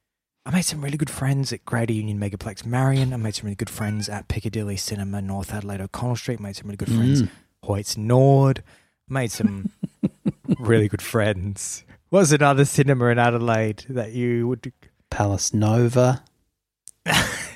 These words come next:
Speaker 2: Yeah, I did, made some very good friends with Palace Nova. <laughs> Um, I even mixed it up a bit, and I flew to, uh, I just picked, I just, I just flew to the Gold Coast to see what the Queensland audiences, if they were this, had the same,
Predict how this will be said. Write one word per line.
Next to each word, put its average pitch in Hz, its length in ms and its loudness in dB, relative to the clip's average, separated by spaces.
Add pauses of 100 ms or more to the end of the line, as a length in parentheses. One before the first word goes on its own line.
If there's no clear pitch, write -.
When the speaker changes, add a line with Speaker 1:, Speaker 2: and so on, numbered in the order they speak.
Speaker 2:
Yeah, 175 100 2
I 156 40 2
did, 151 160 0
made 151 180 4
some 151 120 -4
very 147 200 2
good 151 160 6
friends - 240 2
with 226 160 2
Palace 269 360 2
Nova. 226 580 6 (720)
<laughs> - 80 -14 (400)
Um, 135 520 6
I 147 180 4
even 147 220 4
mixed 135 240 2
it 131 80 8
up 127 100 6
a 135 60 -2
bit, 127 260 4
and 123 100 0
I 120 60 2
flew 120 600 4
to, 107 1000 0
uh, 104 280 0 (260)
I 226 40 0
just - 220 -2
picked, - 400 -2 (580)
I 196 100 4
just, 190 180 2 (120)
I 175 120 4
just 175 120 -2
flew 139 220 4
to 117 60 2
the 110 80 -4
Gold 120 340 4
Coast 110 420 2
to 117 60 -2
see 120 220 0
what 110 180 -2
the 107 320 0
Queensland 131 500 2
audiences, 110 680 2
if - 100 -8
they 113 160 2
were 117 120 2
this, 110 260 -2
had 110 160 -6
the 107 80 -4
same, 104 400 -2